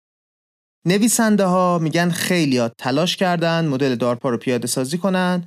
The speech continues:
ولی همشون تا جایی که ما می‌دونیم یا شکست خوردن یا در بهترین حالت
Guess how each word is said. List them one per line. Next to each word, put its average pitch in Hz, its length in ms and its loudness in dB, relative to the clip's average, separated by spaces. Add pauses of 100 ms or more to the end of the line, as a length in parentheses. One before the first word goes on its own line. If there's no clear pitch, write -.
ولی 170 160 2
همشون 160 640 -2
تا 135 140 -4
جایی 139 220 0
که 139 120 -6
ما 131 160 -2
می‌دونیم 147 640 0 (200)
یا 139 140 0
شکست 170 500 -2
خوردن 180 560 0 (400)
یا 156 60 0
در 139 180 0
بهترین 131 540 -2
حالت 143 540 0